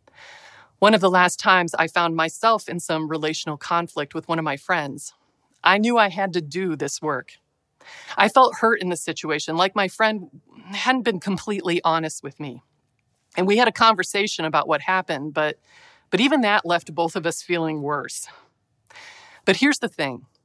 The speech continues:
This friendship is one of the best things that's ever happened to me. My goal was to get back to this friend. And so I sat down with God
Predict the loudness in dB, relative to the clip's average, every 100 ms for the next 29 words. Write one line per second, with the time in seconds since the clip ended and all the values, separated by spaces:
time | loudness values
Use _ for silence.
0 | _ _ -20 -20 -2 2 2 0 -2 -2
1 | -2 -4 -4 -6 -2 -2 -2 -4 -8 -4
2 | 2 2 0 -10 -18 _ -4 -2 -2 -4
3 | -6 -4 -2 -2 -2 0 0 0 -8 -8
4 | -10 -8 -2 0 0 0 0 0 -2 -2
5 | -4 0 2 0 _ -10 -6 -2 -2 0
6 | -4 -4 -6 -6 -6 -10 -20 _ _ _
7 | _ _ -2 0 2 2 0 -8 0 0
8 | 0 -2 -2 -2 -2 -2 -6 -6 -6 -6
9 | -12